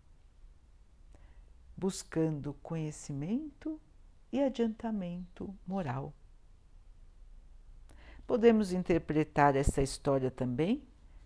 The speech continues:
como as nossas diferentes encarnações. Em cada encarnação, vestimos roupas diferentes.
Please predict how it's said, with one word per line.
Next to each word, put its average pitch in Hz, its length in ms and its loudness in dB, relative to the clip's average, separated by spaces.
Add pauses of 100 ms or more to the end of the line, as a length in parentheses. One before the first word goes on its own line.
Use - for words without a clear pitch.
(100)
como 311 200 -2
as 262 160 0
nossas 233 380 0
diferentes 208 800 -4
encarnações. 208 1160 -6 (1400)
Em 185 160 -4
cada 165 320 0
encarnação, 156 840 -2 (480)
vestimos 240 600 -2
roupas 202 680 -4
diferentes. 143 960 -8